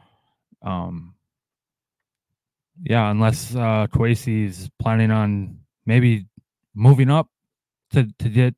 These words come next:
uh, Daniels, but, uh, yeah, I mean, as of right now, if that's the way we're gonna go, that's the guy that I like, Jaden Daniels from L S U. Um, I've said it before,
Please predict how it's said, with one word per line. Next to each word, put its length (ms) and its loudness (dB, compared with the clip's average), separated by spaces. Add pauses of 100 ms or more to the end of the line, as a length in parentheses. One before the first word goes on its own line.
uh, 180 2
Daniels, 460 0
but, 240 0 (120)
uh, 280 -6 (1200)
yeah, 360 -4 (440)
I 80 -8
mean, 300 0
as 220 0
of 120 0
right 180 -2
now, 380 -2 (640)
if 260 2
that's 280 -2
the 140 -2
way 220 0
we're 160 2
gonna 260 -2
go, 400 -2 (1000)
that's 160 2
the 80 -6
guy 180 -2
that 140 -4
I 100 -6
like, 240 -10 (100)
Jaden 300 -4
Daniels 300 -6
from 160 -6
L 160 -4
S 180 -12
U. 300 -6 (720)
Um, 380 -14 (1200)
I've 120 -12
said 200 -2
it 80 -4
before, 540 -2